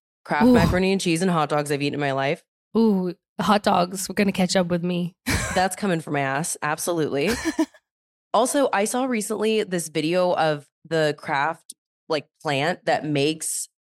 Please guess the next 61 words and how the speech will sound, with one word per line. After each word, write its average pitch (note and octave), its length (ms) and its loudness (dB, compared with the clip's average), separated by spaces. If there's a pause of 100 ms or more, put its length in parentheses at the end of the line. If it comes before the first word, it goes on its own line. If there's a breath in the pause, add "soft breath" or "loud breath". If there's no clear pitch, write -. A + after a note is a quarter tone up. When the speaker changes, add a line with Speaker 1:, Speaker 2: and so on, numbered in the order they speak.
(120)
Speaker 1:
Kraft D3+ 300 -4
macaroni D#3 340 -2
and D3 80 -4
cheese D3+ 200 -8
blue C#3+ 180 -2
box, D#3 280 0
which D3+ 140 -8
you D#3 80 -4
know D3 160 0
I C#3+ 120 0
am C#3+ 120 -2
such C#3+ 220 -4
a C#3+ 60 -4
fan C#3 220 -2
of C#3 120 -2
that C#3 100 0
I C#3 60 0
eat C#3+ 260 -6
at C#3+ 140 -2
least C#3 180 -8
once C#3+ 180 -4
a D3 60 -2
week. C#3 260 -2 (560)
And E3 140 0
there E3 100 4
was E3+ 180 2
the D#3+ 100 0
big D3 420 -2
vats C#3 380 -2
that A2+ 140 -2
make C3 180 -2
it. D#3 100 -2
There D3+ 80 0
was C#3+ 140 -4
tons D#3 300 -6
of E3 100 0
mold C#3 400 0
and D3+ 120 -2
they D3 80 0
only D#3 200 0
clean D3+ 240 -4
it D3+ 100 0
every D3 160 -2
nineteen C#3+ 400 -4
days C3 240 -4
apparently. F#3 600 0 (300 soft breath)
But A#3+ 200 2
I D4+ 80 2
just D#4 200 -2
feel D#4+ 140 0
like D4+ 260 -2 (720)
I've G#3+ 200 0
eaten A#3 180 0
it G#3+ 180 -2
for G#3 120 -2 (440)
probably E3+ 520 0
thirty D#3+ 260 0
years D#3 220 0
of D#3+ 80 -8
my E3+ 80 -2
life E3+ 400 -2